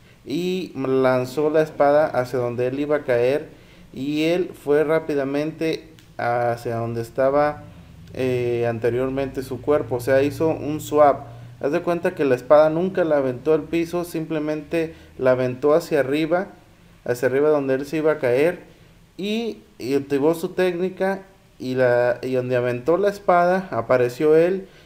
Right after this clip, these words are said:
y en lugar de la espada, en lugar de él que estaba en la lava, apareció la espada. Viene siendo lo mismo, como apareció atrás de Sakura. Cuando Sakura se quitó el chaleco,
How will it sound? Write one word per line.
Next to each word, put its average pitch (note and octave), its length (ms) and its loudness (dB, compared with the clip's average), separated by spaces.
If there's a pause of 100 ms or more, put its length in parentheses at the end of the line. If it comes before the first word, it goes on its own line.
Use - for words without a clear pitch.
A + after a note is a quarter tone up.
(120)
y B2+ 140 -6
en B2 60 -2
lugar C3 320 2
de D#3 360 2
la C3 180 2
espada, D#3 720 4
en A#2+ 200 -4
lugar C3+ 280 4
de D#3 300 4
él E3 160 -4
que C#3 280 2
estaba C#3 320 0
en E3 80 0
la D#3+ 120 4
lava, D#3 460 4 (380)
apareció A#2 560 0
la A#2+ 120 0
espada. C#3 500 2 (540)
Viene E3+ 240 -2
siendo F3 260 -2
lo D#3 140 2
mismo, D#3+ 500 -2 (840)
como D#3 220 2
apareció D3+ 720 2 (240)
atrás B2+ 440 0
de C3+ 100 -2
Sakura. C#3 520 0 (440)
Cuando B2+ 200 -2
Sakura F3 420 0
se F3+ 140 -10
quitó D3 280 -4
el E3 80 -4
chaleco, D3 600 0